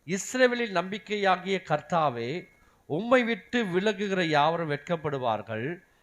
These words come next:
அவர்கள் ஜீவனுள்ள தண்ணீரின் ஊற்றாகிய," ஏன்னா ஜீவ தண்ணீர் அவர் தான். இயேசு பிரசங்கம் பண்ணது, "தாகமா இருக்கிறவர்களே என்னிடத்தில் வாருங்கள், ஜீவ தண்ணீரை நான் கொடுக்கிறேன்." அப்போ ஜீவ,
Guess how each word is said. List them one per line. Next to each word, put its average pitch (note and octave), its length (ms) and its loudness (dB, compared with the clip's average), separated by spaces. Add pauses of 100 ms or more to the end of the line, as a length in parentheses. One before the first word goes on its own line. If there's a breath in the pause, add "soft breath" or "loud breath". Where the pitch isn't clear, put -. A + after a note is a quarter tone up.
(120 soft breath)
அவர்கள் D#3 400 2 (100)
ஜீவனுள்ள A#3+ 600 0
தண்ணீரின் F#3+ 460 0
ஊற்றாகிய," D#3 960 0 (400 soft breath)
ஏன்னா G#3 260 0
ஜீவ A3 400 0
தண்ணீர் G#3 380 0
அவர் E3+ 280 2
தான். C3+ 280 -4
இயேசு E3+ 300 -4
பிரசங்கம் D3+ 480 -6
பண்ணது, G2 200 -8 (560)
"தாகமா G3 360 4
இருக்கிறவர்களே F3+ 560 -2
என்னிடத்தில் D#3 440 -4
வாருங்கள், A#2+ 460 -2 (800)
ஜீவ F#3 340 2
தண்ணீரை D#3 440 -2
நான் A#2 180 -4
கொடுக்கிறேன்." A2+ 480 -10 (1700 loud breath)
அப்போ F#3 380 4
ஜீவ, F#3+ 720 4